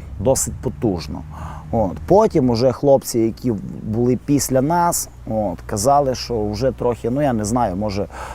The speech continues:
народ стомився. От, бо це, ну, теж ж, е, велике навантаження, де і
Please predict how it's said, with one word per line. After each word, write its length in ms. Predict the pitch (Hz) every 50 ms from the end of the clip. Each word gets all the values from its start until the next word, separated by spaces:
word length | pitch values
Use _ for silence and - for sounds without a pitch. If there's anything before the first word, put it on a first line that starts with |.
| - - -
народ 380 | 104 104 107 123 143 143 135 - - - - - -
стомився. 1000 | - - - - 127 131 135 135 131 131 117 98 - - - 113 104 101 90 85 - - - - -
От, 240 | 107 110 107 101 92
бо 120 | 92 107
це, 160 | - - 135 127 -
ну, 160 | 170 160 139 -
теж 160 | 175 165 139
ж, 540 | 110 101 92 85 - - - - - - - -
е, 40 | 104
велике 540 | 98 98 95 92 104 110 110 101 - 113
навантаження, 800 | 110 107 104 110 113 110 - 147 143 139 117 110 104 92 92 90
де 240 | 92 95 135 143 143
і 220 | 135 123 110 101